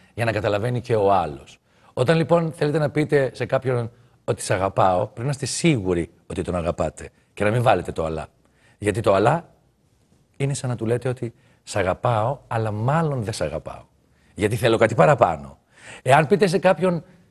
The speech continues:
«σε θέλω πολύ» ή «θέλω πολύ, αλλά δεν θα το κάνω»,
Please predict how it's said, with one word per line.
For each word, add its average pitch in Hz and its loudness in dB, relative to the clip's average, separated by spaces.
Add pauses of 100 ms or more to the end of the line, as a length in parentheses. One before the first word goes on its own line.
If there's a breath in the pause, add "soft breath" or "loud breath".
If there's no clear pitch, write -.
(120)
«σε - 0
θέλω 190 6
πολύ» 156 2
ή 180 4
«θέλω 175 4
πολύ, 101 -2 (200)
αλλά 131 4 (760)
δεν 113 -4
θα - -12
το 87 -8
κάνω», 78 -8